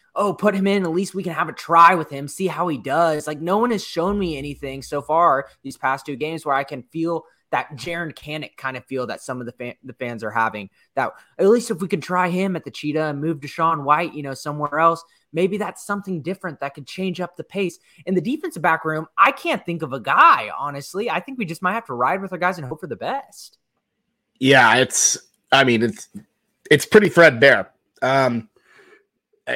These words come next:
Speaker 2: especially when you think about, you know, Bowman's injury, how, i-, if that could be a lo-, is a long-term thing overall, just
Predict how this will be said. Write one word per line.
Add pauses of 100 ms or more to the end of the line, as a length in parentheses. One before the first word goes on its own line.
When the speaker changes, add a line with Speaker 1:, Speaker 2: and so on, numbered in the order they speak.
Speaker 2:
especially
when
you
think
about,
you
know,
Bowman's
injury,
how, (100)
i-,
if
that (140)
could
be
a
lo-, (100)
is
a
long-term
thing (460)
overall,
just